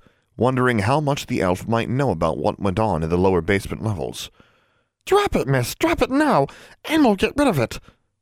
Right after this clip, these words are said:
Alexandra turned, holding the arm with the snake extended away from the elf. "No, you don't need to hurt it. Just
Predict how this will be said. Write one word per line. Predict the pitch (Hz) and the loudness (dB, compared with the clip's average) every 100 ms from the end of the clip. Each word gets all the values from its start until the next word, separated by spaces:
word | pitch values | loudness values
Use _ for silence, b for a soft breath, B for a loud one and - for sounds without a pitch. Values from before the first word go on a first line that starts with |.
| _ _ _ _ - | _ _ _ _ -6
Alexandra | 123 135 127 113 | -2 2 2 0
turned, | - - 107 62 55 - b b b b | -6 -4 -2 -2 -8 -14 b b b b
holding | - - 143 156 | -8 -2 0 0
the | 131 - | -2 0
arm | 107 87 90 | 2 2 2
with | 104 | -2
the | 104 | -6
snake | - - 135 - | -8 -2 -2 -2
extended | - - 113 104 113 | -14 -4 -2 0 0
away | 98 82 | 0 -2
from | 85 | -2
the | 90 98 | 0 2
elf. | 80 - - - _ _ _ _ _ | 0 -4 -16 -20 _ _ _ _ _
"No, | - 370 214 | 0 2 4
you | 139 196 | 4 2
don't | 247 302 | 0 2
need | 311 | 2
to | 294 | 2
hurt | - 320 | 2 2
it. | 160 | 2
Just | - 269 | 0 -2